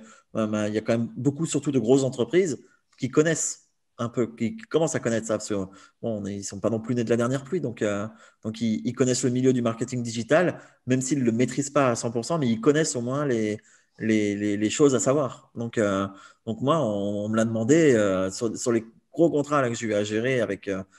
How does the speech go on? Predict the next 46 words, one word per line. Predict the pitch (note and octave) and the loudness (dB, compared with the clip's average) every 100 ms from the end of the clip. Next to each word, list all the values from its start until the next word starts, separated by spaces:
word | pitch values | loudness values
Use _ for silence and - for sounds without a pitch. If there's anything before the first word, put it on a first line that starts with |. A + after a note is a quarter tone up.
| _ - | _ -2
avec | G#2+ G#2+ | 0 2
des | G#2+ | 2
grosses | G#2 G#2 | 0 2
boîtes, | D3 E3+ | 2 2
à | |
chaque | A#2+ A2 | 0 -4
fois, | - E3 | -2 -2
on | C#3 | -2
m'a | |
demandé | G#2+ G2+ C3+ | -4 -2 -2
si | C3+ A#2 G#2 | -4 -8 -8
j'étais | G#2 G2+ | -8 -8
partenaire. | - - D3+ - _ _ _ _ _ _ _ _ - | -10 -12 -14 -14 _ _ _ _ _ _ _ _ -18
Donc, | G2+ - | -10 -2
euh, | G#2 G2+ G2 - - _ _ _ _ | 0 0 -4 -10 -20 _ _ _ _
après, | C3 D#3 D#3 | -4 2 2
je | |
sais | B2+ C#3 | 4 2
pas | C#3+ C#3+ | 4 4
si | C#3+ | 4
ça | C3+ C3 | 6 6
aide, | C3+ B2 A2 | 6 4 2
tu | B2+ | 4
vois, | A#2 | 2
à | |
close, | A#2 E3 | 4 2
mais, | A#2 G#2+ - - | 2 -2 -4 -2
mais | A#2+ B2+ | 4 6
en | B2+ | 4
tout | C#3 | 4
cas, | D#3+ | 4
ça | C#3+ A2+ | 2 -2
ins-, | A#2 - - | -6 -8 -16
ça | - A#2 | -6 -4
installe | A2+ - D3+ | -2 0 0
un | B2+ | 0
sentiment | - A2 A#2+ | -6 -6 -6
de | A2+ | -6
confiance | B2 A#2 D3+ D#3+ - - _ _ _ _ | -8 -6 -4 -6 -8 -16 _ _ _ _
et | C3+ | 2
un | C3 | 2
gage | B2 D3+ D#3 | 6 6 6
de | C3 | 2
professionnalisme | C3+ C3 B2+ C3 A#2 C3+ E3 F#2+ C#3+ D3+ - - | 0 -2 -2 -2 0 0 0 -4 -6 -6 -8 -2
et | B2 | 0
d'expertise | B2+ C3 B2+ - D#3+ C3+ A2 | 2 2 -2 0 -2 -4 -8